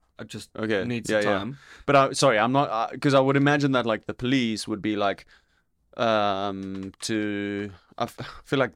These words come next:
Speaker 2: the police catch bad guys, but, like, the,
Speaker 1: <laughs> There should be a
Speaker 2: the
Speaker 1: cybersecurity f-, fucking section, which maybe there is. Like,
Speaker 2: No, no, no, I'm saying, like, the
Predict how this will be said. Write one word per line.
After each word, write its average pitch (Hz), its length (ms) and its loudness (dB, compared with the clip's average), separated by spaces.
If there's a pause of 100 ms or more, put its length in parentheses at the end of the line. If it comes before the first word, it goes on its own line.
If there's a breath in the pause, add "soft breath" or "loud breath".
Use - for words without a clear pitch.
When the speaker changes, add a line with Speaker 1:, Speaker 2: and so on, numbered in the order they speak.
Speaker 2:
the 110 100 -8
police 117 240 -4
catch - 300 -2
bad 101 240 0
guys, 85 300 -8
but, 101 200 -4
like, 90 200 -4
the, 104 440 0
Speaker 1:
<laughs> - 40 -20 (400 loud breath)
There 110 180 0
should 104 180 2
be 143 60 2
a 139 40 2
Speaker 2:
the - 20 -2
Speaker 1:
cybersecurity 120 1080 -4 (140)
f-, - 160 -20 (160)
fucking 113 360 -10
section, 107 400 -8 (340 loud breath)
which 135 160 -6
maybe 135 200 2
there 120 140 0
is. 92 320 -6
Like, 92 280 -16
Speaker 2:
No, 151 300 0
no, 151 80 4
no, 135 100 4
I'm 117 180 2
saying, 127 280 0
like, 104 420 -4 (240 soft breath)
the 101 1000 -2